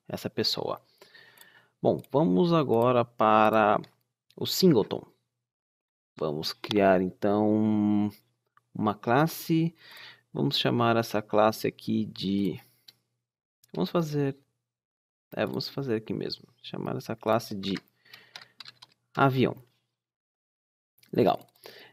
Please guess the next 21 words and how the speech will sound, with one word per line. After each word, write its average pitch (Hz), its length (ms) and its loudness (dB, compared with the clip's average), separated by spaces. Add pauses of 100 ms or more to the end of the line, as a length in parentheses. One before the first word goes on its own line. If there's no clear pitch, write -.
(180)
Vamos 196 600 2
simular 156 500 4
o 151 40 0
seguinte, 135 380 -6
nós 165 140 -2
temos 196 240 2
essa 151 180 0
classe 117 280 0
avião. 98 280 -4 (540)
Nós 147 220 -2
vamos 143 220 2
ter 117 200 4
aqui 101 540 0 (420)
private 143 1080 0 (720)
set - 880 0 (180)
string, 143 1080 -2
vamos 117 260 -4
chamar 113 560 -2
esse 113 180 -10
cara 113 380 0
de 98 420 -4